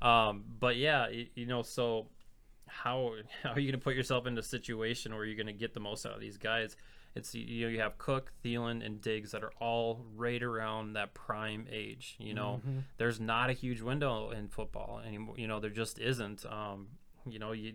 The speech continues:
Speaker 1: you, you got these three guys that are right around there right now.
Speaker 2: Yep.
Speaker 1: Um, you know, so finding a way somehow to get to, to use them all to their best ability. And, you know, it's the reason that, and that's why it's hard, I think, to watch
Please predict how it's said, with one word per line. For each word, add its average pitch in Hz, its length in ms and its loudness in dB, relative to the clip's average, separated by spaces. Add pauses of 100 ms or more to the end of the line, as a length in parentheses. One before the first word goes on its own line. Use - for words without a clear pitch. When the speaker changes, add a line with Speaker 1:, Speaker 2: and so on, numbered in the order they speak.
(100)
Speaker 1:
you, 117 180 -8
you 113 120 -6
got 123 260 4
these 120 160 -4
three 131 260 0
guys 113 280 2
that 110 100 -4
are 104 100 -4
right 110 220 -2
around 107 300 -2
there 110 140 -8
right 110 180 -6
now. 107 260 -6 (200)
Speaker 2:
Yep. 117 160 -8 (200)
Speaker 1:
Um, 107 400 0 (140)
you 110 120 -4
know, 107 140 0
so 107 200 -4
finding 120 460 2
a 110 60 -2
way 110 260 0
somehow 110 600 -2
to 110 160 -8
get 110 280 -6 (180)
to, 110 160 -6
to - 180 -14
use 110 300 0
them 110 180 -2
all 110 160 0
to - 120 -12
their 107 120 -2
best 104 360 -4
ability. 107 640 -4 (100)
And, 104 400 -8 (640)
you 110 80 -8
know, 104 140 -2
it's - 160 -6
the 107 60 -4
reason 110 440 -2
that, 110 200 -6 (600)
and 117 120 0
that's 127 220 4
why 123 100 4
it's 110 120 0
hard, 123 180 4
I 113 60 2
think, 113 220 -4
to - 80 -6
watch 113 640 -4